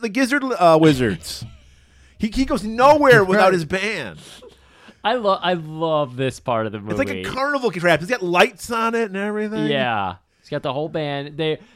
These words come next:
Speaker 2: they're in the contraption. It's like when you go to the quarter machine and get the little toy out of it, that blister pack or whatever it comes in.
Speaker 1: Yeah.
Speaker 2: That's what he sets his band in.
Speaker 3: Yeah.
Speaker 2: But he also puts Volnavia in one of them. At,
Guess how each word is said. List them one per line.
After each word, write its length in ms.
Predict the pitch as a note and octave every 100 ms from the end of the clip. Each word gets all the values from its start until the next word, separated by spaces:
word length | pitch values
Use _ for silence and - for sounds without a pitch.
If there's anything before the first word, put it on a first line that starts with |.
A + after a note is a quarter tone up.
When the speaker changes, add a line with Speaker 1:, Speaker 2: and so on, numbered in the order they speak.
| -
Speaker 2:
they're 160 | F#3+ G#3
in 280 | G3 A3
the 100 | B3
contraption. 600 | - F3+ - F3+ F3 F3
It's 100 | D#3+
like 140 | E3+ E3
when 140 | F3+
you 100 | E3
go 360 | D3 E3+ F3+ F3
to 160 | -
the 120 | C#3+ B2+
quarter 360 | - E3+ F3
machine 440 | F3+ E3 - F3 E3+
and 100 | C#3
get 140 | C3
the 80 | C#3
little 220 | C#3 C3+
toy 360 | - C#3 D3 D#3
out 200 | D#3+ D#3+
of 100 | D#3
it, 260 | D#3+ D3
that 280 | C#3 B2+ A#2+
blister 420 | C#3 C#3 C3+ E3+
pack 460 | D#3 E3 D#3 D3+ D#3+
or 60 | D#3
whatever 320 | D3+ D3+ D3
it 100 | A2
comes 320 | C#3 C#3 D#3
in. 220 | D#3+ D#3 - C3
Speaker 1:
Yeah. 180 | E2 C2+
Speaker 2:
That's 340 | D3+ G#3+ A#3+ A#3
what 180 | A3+
he 120 | G3+ E3+
sets 340 | - F3+ -
his 220 | F#3 C#3+
band 480 | A#2 C3 C3+ C3+ A#2
in. 140 | F#2+ B2
Speaker 3:
Yeah. 220 | A#2 G#2 _ -
Speaker 2:
But 140 | F3
he 80 | G3+
also 400 | F3+ A3 B3+ C#4
puts 200 | B3 G3+
Volnavia 960 | F#3+ F3+ C#3+ C3 D#3+ G#3 D3+ B2+ G2+ G2+
in 120 | G#2
one 160 | G2+
of 100 | F#2+
them. 260 | F#2+ F2 E2
At, 280 | E3+ G#3+ -